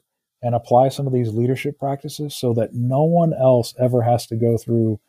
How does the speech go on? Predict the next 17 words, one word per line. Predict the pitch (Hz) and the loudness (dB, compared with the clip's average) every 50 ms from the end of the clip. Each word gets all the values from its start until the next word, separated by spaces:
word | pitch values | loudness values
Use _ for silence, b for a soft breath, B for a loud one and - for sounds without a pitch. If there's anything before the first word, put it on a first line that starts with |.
| _ _ _ _ - | _ _ _ _ -8
the | 113 117 117 113 | -2 0 2 2
experiences | 107 - - - - 113 107 107 107 107 - - 101 101 | 2 0 -6 -12 -8 -6 -6 -4 -6 -6 -6 -6 -2 0
of | 104 101 | 0 0
a | 101 | 0
bad | 98 104 101 101 98 - | 0 2 2 2 0 0
boss, | - 95 95 92 90 - - | 0 0 2 2 0 -2 -6
because | - 110 - - 117 107 110 | -8 -8 -4 0 0 2 2
it | 120 113 - | 2 0 0
does | - 120 117 117 113 104 | 2 2 4 4 4 2
filter | - - - 120 113 - - 113 110 | -2 -2 -2 -2 0 2 2 2 2
into | 110 104 104 | 2 2 0
your | 101 101 98 | 0 -2 -2
personal | - - 156 151 - - 151 139 135 | -2 -2 -2 -2 -2 -2 -4 0 2
life | 135 131 135 131 120 - | 4 6 6 4 2 0
and | 117 110 | -4 -6
your | 104 98 92 | -6 -6 -6
family. | - 120 120 120 120 120 117 117 117 117 113 110 | -6 -4 -2 0 0 0 0 0 0 -2 -2 -6